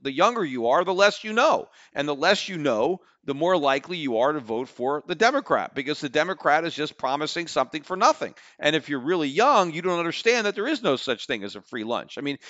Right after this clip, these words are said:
if you're really, really young, you believe in Santa Claus, right? And politicians want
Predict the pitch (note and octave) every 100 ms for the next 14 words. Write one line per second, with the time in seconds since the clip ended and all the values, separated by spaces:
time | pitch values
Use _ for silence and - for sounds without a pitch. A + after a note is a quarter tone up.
0 | - E3 D#3+ C#3 F#3 B3 D3+ D3 D#3 B3+
1 | B3+ D#3+ F3 A#3 G3 F#3 G3+ - B3+ D#4
2 | C4+ - G#2+ - - A#2 E3 E3 F3 D#3+
3 | - _ C#3 - F#3+ F#3+ - F#3+ F3+ C3
4 | A2+ D3 A3+ F#3 E3